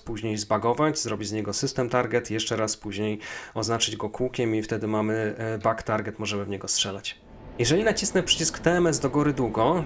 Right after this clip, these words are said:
to zobaczcie, że radar przestawi się w dziesięć stopni, będzie skanował tylko i wyłącznie tą małą przestrzeń. Jeżeli puszczę T M S, on próbuje zalokować dany jed-, daną jednostkę i on zalokuje ją w trybie S T T,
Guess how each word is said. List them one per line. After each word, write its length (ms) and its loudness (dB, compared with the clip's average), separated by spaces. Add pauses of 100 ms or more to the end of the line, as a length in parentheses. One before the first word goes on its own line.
to 100 -2
zobaczcie, 360 0
że 140 4
radar 260 2
przestawi 440 2
się 220 4
w 260 2
dziesięć 340 2
stopni, 420 2
będzie 200 2
skanował 440 4
tylko 300 0
i 60 4
wyłącznie 360 0
tą 200 4
małą 380 4
przestrzeń. 440 2
Jeżeli 260 -2
puszczę 320 2
T 220 4
M 100 4
S, 300 2 (440)
on 140 4
próbuje 360 2
zalokować 640 4
dany 260 4
jed-, 260 2
daną 240 4
jednostkę 500 2
i 80 4
on 100 4
zalokuje 440 4
ją 220 4
w 340 4
trybie 500 2
S 160 4
T 120 4
T, 240 4